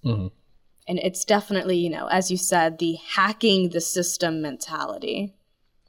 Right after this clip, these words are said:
Speaker 1: Yeah. It's something that I've seen a lot. Um, one big example that I have, and this is something that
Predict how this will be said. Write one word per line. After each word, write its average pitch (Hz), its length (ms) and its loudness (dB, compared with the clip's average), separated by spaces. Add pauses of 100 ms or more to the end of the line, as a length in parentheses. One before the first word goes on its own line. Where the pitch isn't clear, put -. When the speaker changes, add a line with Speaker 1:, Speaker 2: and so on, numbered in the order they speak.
(300)
Speaker 1:
Yeah. 104 420 4 (420)
It's 143 260 4
something 170 380 6
that 135 120 8
I've 117 180 6
seen 113 460 4
a 107 100 0
lot. 95 480 2
Um, 101 500 2 (760)
one 135 300 8
big 151 180 8
example 104 400 4
that 113 140 6
I 113 40 4
have, 123 320 4
and 101 160 4
this 104 160 2
is 117 80 2
something 107 380 0
that 95 300 0